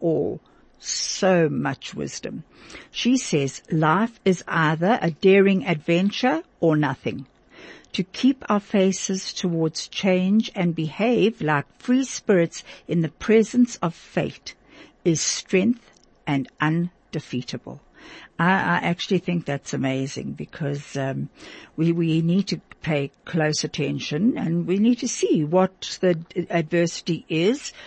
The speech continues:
what our life is asking of us at the moment. And it certainly did for Helen Keller.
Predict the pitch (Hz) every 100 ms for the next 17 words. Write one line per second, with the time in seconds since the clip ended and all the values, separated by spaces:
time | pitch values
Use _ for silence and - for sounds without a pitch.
0 | - - - 170 170 190 - - - -
1 | 147 147 147 185 - 185 - 180 196 -
2 | 208 208 196 202 202 208 - 196 196 208
3 | 240 440 - - - - - 208 214 220
4 | 208 196 - 240 262 - 247 233 240 247
5 | - 214 220 247 233 233 240 302 165